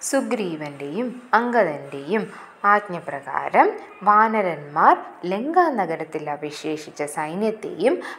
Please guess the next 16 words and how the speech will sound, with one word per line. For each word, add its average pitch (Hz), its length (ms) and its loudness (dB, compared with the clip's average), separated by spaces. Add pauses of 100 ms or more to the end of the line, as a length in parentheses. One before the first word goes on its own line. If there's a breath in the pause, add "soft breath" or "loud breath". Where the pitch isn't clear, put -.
(120)
മറ്റുള്ളവരെയും 156 1160 0 (300)
തീ 269 200 4
വെച്ച് - 380 -4
നശിപ്പിച്ചു. 294 640 0 (260 loud breath)
രാക്ഷസന്മാരുടെ 214 1040 0
നിലവിളികളും 180 1120 -4
രാക്ഷസികളുടെ 214 840 4
ദീനരോദനങ്ങളും 190 1400 -2 (440 loud breath)
ഞാണൊലികളും 190 1080 2
ആന, 170 600 0 (140)
കുതിര 196 340 0
എന്നിവയുടെ 190 800 0
ചിഹ്നം 233 540 -2
വിളിയും 156 440 -4 (360 loud breath)
വാനരന്മാരുടെ 208 1120 -2
അലർച്ചയും 185 800 -4